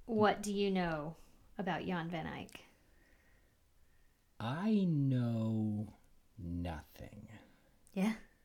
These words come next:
Speaker 2: Absolutely nothing. Uh, you told me that peek behind the curtain. Uh, she, Sarah told me we were doing this artist, and I was like, "Oh, yeah." No idea.
Speaker 1: Yeah.
Speaker 2: Zero, zero knowledge of what this guy does.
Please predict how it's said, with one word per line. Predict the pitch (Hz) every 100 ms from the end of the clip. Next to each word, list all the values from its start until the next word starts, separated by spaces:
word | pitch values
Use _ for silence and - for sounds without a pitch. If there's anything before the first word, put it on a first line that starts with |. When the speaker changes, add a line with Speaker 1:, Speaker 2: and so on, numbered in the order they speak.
| _ _ _ _
Speaker 2:
Absolutely | 107 110 104 107 95
nothing. | 95 90 87 - - - -
Uh, | 123 110 107 101 65 - - 139
you | 135
told | 131
me | 120 113 107 -
that | 113 98 - - - - - - - - - - -
peek | 123 -
behind | 98 110 95
the |
curtain. | 95 110 92 95 92 - - - - - -
Uh, | 98 175 - - 110 107 - -
she, | - 120 - -
Sarah | - 120 110
told | 120
me | 107
we | 104
were | 101
doing | 101 104 101
this | 98
artist, | 104 101 98 - -
and | 117
I | 104
was | 98
like, | 98
"Oh, | 160 156
yeah." | 135 123 - - - - - - - - - - 87
No | 90
idea. | 87 95 - - - - - - -
Speaker 1:
Yeah. | 196 185 113
Speaker 2:
Zero, | 104 101 92 87 87 - -
zero | 113 113 107
knowledge | 101 92 92 90 92
of | 90
what | 87
this | 92
guy | - 80
does. | - -